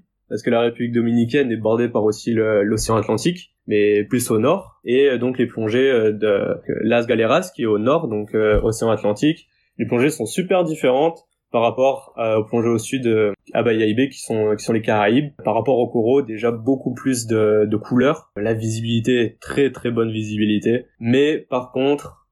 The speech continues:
peu de poissons. Très, très peu de poissons, parce que la Ré-, la République dominicaine, donc, euh, et surtout Bahia Ibe, euh, qui est un village de pêcheurs, et les fonds sont victimes de la pêche, mais c'est, c'est flagrant. Vraiment, euh,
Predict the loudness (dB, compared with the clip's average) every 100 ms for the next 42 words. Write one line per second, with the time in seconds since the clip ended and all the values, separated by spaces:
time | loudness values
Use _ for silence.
0 | -4 -4 0 -2 -2 -16 _ _ -6 -4
1 | -4 -4 -4 -4 -4 -4 -8 -12 _ -6
2 | -6 -2 0 2 2 2 0 0 0 0
3 | 0 -2 0 0 2 0 0 0 0 -4
4 | -4 -4 -2 -2 -2 -2 -4 -4 -4 -2
5 | 0 2 0 0 0 -2 _ _ _ -2
6 | 0 0 -2 0 0 0 -2 -4 0 0
7 | -2 -6 _ _ -4 0 2 4 4 2
8 | 0 -4 -4 -4 -2 -2 0 2 2 -4
9 | -4 -2 -2 0 0 0 -8 -12 -10 -8
10 | -6 -6 -8 -8 -8 -4 -2 0 -2 -4
11 | -4 -2 0 0 -4 -10 _ _ -4 0
12 | 2 2 2 2 2